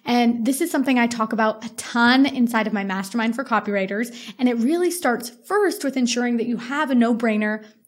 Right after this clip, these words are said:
irresistible offer for them. Because when you have that piece nailed down,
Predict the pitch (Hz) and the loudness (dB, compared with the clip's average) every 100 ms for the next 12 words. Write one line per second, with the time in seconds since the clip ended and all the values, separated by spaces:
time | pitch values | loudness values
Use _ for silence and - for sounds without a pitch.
0 | _ 262 262 254 247 240 214 208 202 220 | _ 0 2 2 0 -2 -2 0 -2 -4
1 | 214 214 220 - 240 233 240 254 311 294 | -6 -6 -6 -6 -4 -2 0 0 0 -2
2 | 277 190 190 262 339 349 - 285 254 233 | -4 -6 -6 -6 -6 -8 -10 -10 -2 0
3 | 214 202 - 190 339 440 311 233 233 | 0 -4 -8 -4 -2 2 4 4 2